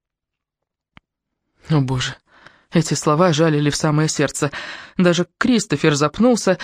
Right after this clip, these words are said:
и по его лицу промелькнула тень отчаяния, но быстро сменилась усмешкой, когда наши глаза встретились. Он пощекотал Кэрри, она засмеялась, потом ущипнул Кори за нос, и тот тоже развеселился. "Кристофер",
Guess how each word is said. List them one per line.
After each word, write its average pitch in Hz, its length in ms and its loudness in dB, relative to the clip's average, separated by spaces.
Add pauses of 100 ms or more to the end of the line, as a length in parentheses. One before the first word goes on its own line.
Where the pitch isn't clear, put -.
(120)
и 185 80 2
по 180 120 0
его 175 180 4
лицу 170 260 0
промелькнула 185 640 2
тень 190 320 0
отчаяния, 147 680 0 (220)
но 170 160 4
быстро 165 320 0
сменилась 160 480 2
усмешкой, 180 500 0
когда 143 280 0
наши 147 280 0
глаза 143 260 0
встретились. 135 640 -2 (640)
Он 285 160 2
пощекотал 233 500 0
Кэрри, 247 340 2
она 190 260 2
засмеялась, 170 720 2 (260)
потом 190 300 2
ущипнул 165 400 2
Кори 175 480 2 (260)
за 147 260 2
нос, 143 240 -2
и 151 60 -2
тот 160 260 -2
тоже 143 280 0
развеселился. 131 720 -4 (1700)
"Кристофер", - 680 -4